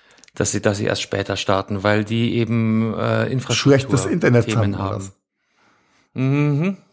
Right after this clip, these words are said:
Speaker 2: Mhm. So
Speaker 1: Die
Speaker 2: wie die
Speaker 1: hätten,
Speaker 2: Schweiz.
Speaker 1: also, also müssen wir das jetzt, ist eh zu spät, müssen wir erklären, was Disney Plus ist? Disney Plus ist der Streaming-Dienst von Disney, also der, der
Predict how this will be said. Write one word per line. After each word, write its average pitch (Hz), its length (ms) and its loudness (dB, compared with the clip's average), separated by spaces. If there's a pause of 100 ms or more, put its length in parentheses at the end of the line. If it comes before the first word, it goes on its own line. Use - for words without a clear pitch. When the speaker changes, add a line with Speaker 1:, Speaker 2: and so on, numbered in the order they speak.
(400)
Speaker 2:
Mhm. 147 640 2 (140)
So - 140 0
Speaker 1:
Die 135 60 6
Speaker 2:
wie - 40 8
die 123 60 2
Speaker 1:
hätten, 139 80 4
Speaker 2:
Schweiz. 127 320 4
Speaker 1:
also, 147 240 0
also 156 260 0 (540)
müssen 147 200 2
wir 170 80 6
das 143 180 0
jetzt, 113 140 0
ist - 180 -8
eh 104 80 -2
zu 101 160 -2
spät, - 300 -2
müssen 110 180 0
wir 127 60 4
erklären, 120 340 0
was 123 140 -4
Disney 110 260 0
Plus 107 320 -6
ist? - 420 -2
Disney 131 200 4
Plus 143 260 2
ist - 140 0
der 123 80 4
Streaming-Dienst 131 840 -2
von 120 180 0
Disney, 98 500 0
also 107 220 -2
der, 107 140 4
der 113 340 0